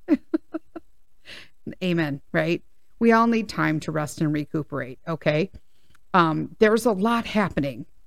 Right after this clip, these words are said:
in today's world, okay? You know, we work, we study, we do housework, we're keeping up with, you know,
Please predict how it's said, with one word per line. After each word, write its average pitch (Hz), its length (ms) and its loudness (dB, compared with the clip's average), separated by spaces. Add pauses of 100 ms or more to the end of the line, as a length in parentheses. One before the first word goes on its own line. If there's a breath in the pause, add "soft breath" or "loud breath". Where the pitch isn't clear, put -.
(160)
in 180 120 4
today's 143 420 -4
world, - 160 -12 (240)
okay? 165 380 0 (420)
You 180 220 2
know, 156 140 2
we 175 180 2
work, 208 460 8
we 175 100 -2
study, 196 540 4
we 185 120 0
do 185 440 2
housework, 190 880 4
we're 180 80 -6
keeping 214 420 2
up 185 220 2
with, 180 260 4
you 240 80 6
know, 180 300 4